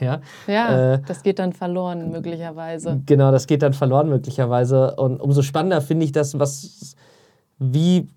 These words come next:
Speaker 1: machen das denn Unternehmerinnen, äh, heutzutage, die eigentlich ein junges Familienunternehmen gründen? Glaubst du, man macht das anders, dadurch, dass wir auch in so einem, in einer anderen Welt leben, dass wir einfach viel krasser vernetzt sind oder, oder digitalisiert sind? Spielt das da einen Faktor?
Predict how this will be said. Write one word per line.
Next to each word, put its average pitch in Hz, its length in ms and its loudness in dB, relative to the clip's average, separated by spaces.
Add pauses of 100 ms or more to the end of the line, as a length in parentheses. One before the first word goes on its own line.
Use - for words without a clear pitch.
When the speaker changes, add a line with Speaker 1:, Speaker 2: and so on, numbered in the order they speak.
Speaker 1:
machen 151 320 -2
das 143 180 -2
denn 139 120 -2
Unternehmerinnen, 147 1080 2 (340)
äh, 139 60 0
heutzutage, 123 760 0
die 117 200 -2
eigentlich 127 400 -6
ein 110 880 -8
junges 147 480 0
Familienunternehmen 120 840 0
gründen? 117 300 -2
Glaubst - 340 0
du, 180 60 0
man 135 380 0
macht 147 220 -2
das 135 220 -4
anders, 180 360 -2
dadurch, 139 360 -2
dass 135 280 -4
wir 131 360 0 (360)
auch 135 240 2
in 131 220 -2
so 127 120 -2
einem, 123 340 -2 (400)
in 127 120 -2
einer 120 120 0
anderen 135 240 2
Welt 143 200 2
leben, 202 280 0
dass 139 180 -2
wir 127 160 0
einfach 135 340 -6
viel 147 240 -4
krasser 135 540 -2
vernetzt 127 400 -4
sind 156 260 -4
oder, 101 300 -6
oder 123 240 -4
digitalisiert 123 840 -4
sind? 185 200 -8
Spielt 139 200 -8
das 131 140 -8
da 127 80 -8
einen - 80 -8
Faktor? 175 460 -10